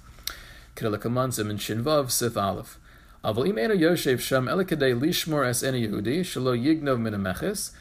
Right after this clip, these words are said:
However, if the only reason you're sitting there is just to make sure he doesn't steal any of the money that was collected from the taxes, mutter, that's fine.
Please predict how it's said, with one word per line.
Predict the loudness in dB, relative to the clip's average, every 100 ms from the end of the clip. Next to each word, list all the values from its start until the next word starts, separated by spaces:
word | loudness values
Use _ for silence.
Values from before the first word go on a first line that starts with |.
| -20 -20 -6
However, | 0 2 2
if | 2
the |
only | 2 4 6
reason | 4 4
you're | 2
sitting | 2 2 2
there | 2 2
is | 0
just | -2
to | 0
make | 0 -2
sure | 0 2 4 4 0 -14 -6
he | 0
doesn't | 2 2 2
steal | -2 2 2 4
any | 2 0
of | 0
the | 0
money | 2 2
that | 2 0
was | 0
collected | 0 0 0 -2
from | -2
the | -4
taxes, | 0 -2 0 0 0 0
mutter, | 0 2 2 0 -4 -18 -20 -20 -4
that's | 0 0 0
fine. | 2 2 2 -4